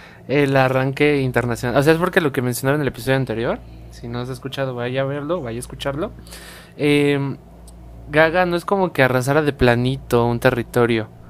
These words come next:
se fue a todo el mundo, Europa, Latinoamérica, la abrazó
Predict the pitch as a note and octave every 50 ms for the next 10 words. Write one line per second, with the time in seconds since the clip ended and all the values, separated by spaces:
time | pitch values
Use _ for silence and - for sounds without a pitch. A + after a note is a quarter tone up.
0 | - - - - - - - - - - B2+ B2+ B2 - - C3+ C3+ C#3 D3 D#3+
1 | F3+ G#3+ G#3+ - - - - C3 C3 - - C3+ C3+ C3+ C3+ C3+ C3 B2 A#2 A2
2 | G#2+ G2+ - - - - - - - - - C3+ C3 C3 C3 B2+ B2+ C3+ C#3+ D3+
3 | D3+ - - D#3+ E3 E3+ E3+ F3+ F3+ E3+ D3 B2 A#2 - B2 A#2 A#2 A#2 A#2+ B2+
4 | C3+ C#3 C#3+ D#3 D#3 - - D3+ C#3+ C3+ B2 A#2 A2+ A2+ A2+ A2+ A2+ - - C#3+
5 | D3 E3 F#3 G3+ B3 -